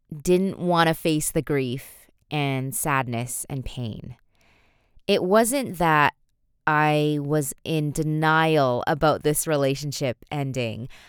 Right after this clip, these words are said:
I knew and was very aware that the relationship I had with this person was over, but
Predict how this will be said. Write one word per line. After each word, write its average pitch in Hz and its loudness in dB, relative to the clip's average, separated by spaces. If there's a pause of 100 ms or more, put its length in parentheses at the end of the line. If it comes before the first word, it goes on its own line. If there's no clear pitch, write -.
(140)
I 170 2
knew 196 2
and 156 0 (380)
was 156 2
very 214 4
aware 151 4 (480)
that 170 2
the 170 4
relationship 160 2
I 151 2
had 139 -2
with 139 -4
this 143 -2
person 135 -6
was 123 -6
over, 185 -2 (400)
but 160 2